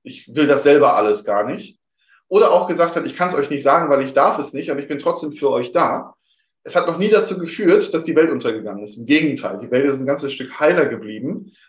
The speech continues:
als dann, wenn der Flurfunk gewinnt. Und, ähm, der Appell, den ich da auch immer wieder gebe, wirklich ist,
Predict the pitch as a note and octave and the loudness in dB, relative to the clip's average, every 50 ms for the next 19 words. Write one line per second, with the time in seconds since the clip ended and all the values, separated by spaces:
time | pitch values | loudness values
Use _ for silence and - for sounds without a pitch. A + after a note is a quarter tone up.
0 | _ _ - B2 A#2+ - C3 C3+ D3+ D3 C#3+ C#3+ C3+ C3 C3 - D3+ C#3+ - - | _ _ -6 -6 -2 2 0 2 4 2 2 2 2 0 0 0 -2 -2 -2 -4
1 | C#3+ C3 C3 C3 B2 - B2+ G#2+ F#2+ - - - _ _ _ _ _ _ _ _ | -10 -10 -10 -12 -10 -10 -10 -12 -12 -14 -18 -20 _ _ _ _ _ _ _ _
2 | _ _ _ _ _ B2 B2+ C3+ C3 B2+ - - C#3 C3 B2+ C3+ C3+ C3 B2+ - | _ _ _ _ _ -6 -4 -2 -2 -4 0 2 2 4 4 2 -4 -6 0 2
3 | B2 B2 B2+ - - D3 D#3+ F#3 F#3+ F3 D#3+ E3 - D#3 - - D#3 D3 D3 C#3 | 2 2 2 0 0 0 2 2 0 -2 -4 -4 -6 -6 -6 -6 -6 -6 -6 -6
4 | D3 C#3+ C#3+ C3+ C3+ C3+ C#3+ D#3 D#3+ C#3 C3+ C#3+ C#3+ - C#3+ - - - C#3 C3+ | -2 -2 -2 -2 0 -2 -2 -2 -2 -4 -4 -6 -6 -6 -12 -12 -8 -8 -8 -8
5 | C3 - _ | -8 -12 _